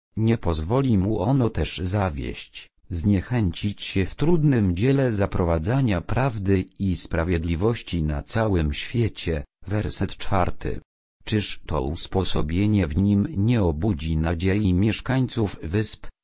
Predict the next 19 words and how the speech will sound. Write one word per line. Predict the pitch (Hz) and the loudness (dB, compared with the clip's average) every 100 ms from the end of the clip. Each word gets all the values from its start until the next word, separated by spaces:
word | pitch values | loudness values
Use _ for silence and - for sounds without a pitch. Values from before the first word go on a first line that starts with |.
| - | -6
że | 82 95 | -2 0
ustanowi | - - - 76 90 143 135 | -2 -6 -4 -2 0 0 -2
one | - 101 101 | 0 2 2
wśród | 87 - 87 - - | 0 -2 -2 -2 0
nich | 95 90 78 | 2 2 0
boską | 76 87 87 - 80 71 - | -2 0 2 0 0 -2 -2
prawdę | - 131 117 110 120 101 | -2 0 -2 0 2 2
w | |
doktrynie | 90 90 - 107 143 131 117 | 0 -2 -2 0 2 2 0
i | 113 101 | -2 -4
praktyce | 90 78 - - - - 78 | -2 -2 -2 -4 -6 -2 0
na | 78 78 | 2 2
niezawodnej | 80 82 78 78 104 104 113 82 76 80 - | 2 0 0 0 0 0 2 2 -2 -6 -2
i | 92 | 0
wiecznej | 82 95 - 120 104 78 | 2 0 0 0 0 0
podstawie? | - 78 - - - 60 60 87 131 - _ _ _ 113 | -2 -4 -4 -8 -6 -6 -4 -4 -4 -8 _ _ _ -4
Jak | 147 175 - | -2 -2 0
można | 101 90 82 76 71 | 0 2 0 0 0
zauważyć, | 73 98 92 104 120 95 67 67 - - | 0 0 0 0 0 -2 -2 -6 -8 -10